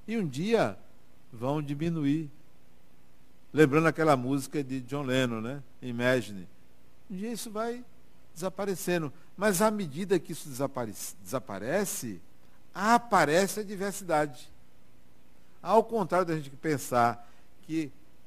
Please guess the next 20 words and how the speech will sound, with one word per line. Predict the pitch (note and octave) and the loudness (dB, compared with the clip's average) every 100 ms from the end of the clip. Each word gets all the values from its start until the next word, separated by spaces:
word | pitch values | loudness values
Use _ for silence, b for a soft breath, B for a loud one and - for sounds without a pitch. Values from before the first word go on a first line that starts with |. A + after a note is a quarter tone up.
| - | 2
eliminar | F#3 G#3+ A3+ G#3+ F#3+ E3 E3+ | 8 8 8 4 2 6 8
as | E3 C#3+ | 8 4
fronteiras, | - C#3+ C3+ G#2 A#2+ A#2 A#2 A#2 - - - - - - - | 0 -2 -2 -2 0 0 0 -2 -6 -12 -12 -14 -14 -14 -4
nós | D#3+ D#3+ | 2 4
vamos | E3 E3 D3+ | 4 2 0
olhar | D3+ C#3 C#3+ | 2 6 4
todo | C#3 F3+ D3+ | 4 0 -2
mundo | C3 C#3 A#2 | -2 -2 -4
igual, | G2+ A2+ C#3 D#3 C3+ b b b - - | -4 0 2 2 -2 b b b -14 -10
eliminar | D#3+ F3 G3 G3 F3+ D3 C#3+ D3 C3 - - - - - - - - - | 0 2 2 0 -2 2 6 6 4 -4 -14 -14 -14 -14 -14 -14 -14 -14
esta | D3 E3 F3+ F3 - - C3 G#2 F#2+ - - - - - - | -6 2 4 4 0 0 0 0 -6 -12 -14 -14 -14 -14 -8
rigidez, | A2+ F3 F#3+ D#3+ B2+ C3+ D3 D#3+ D#3 - - - - - G2+ | 2 2 4 2 2 6 6 4 0 -8 -12 -14 -14 -14 -12
vai | G#2 C#3 D3 | -2 0 2
aparecer | C3 B2+ A#2 G2+ - C3+ C3+ - - | 0 -2 -4 -4 -6 -4 -6 -10 -12
a | G#2+ G#2+ | -6 -6
diversidade. | F#2 F#2+ D#3 B2 B2 C3+ - C3+ F#2+ E2+ E2+ D#2 D2+ D2+ - - | -6 -6 -6 -4 -4 -4 -8 -12 -10 -8 -8 -10 -12 -14 -14 -14
Quanto | - C#3 D#3+ B2 | -4 -2 -2 -2
mais | A2+ D3 C#3 | 4 4 4
a | |
gente | A#2 A#2 B2+ - B2 | -4 -6 -8 -8 -10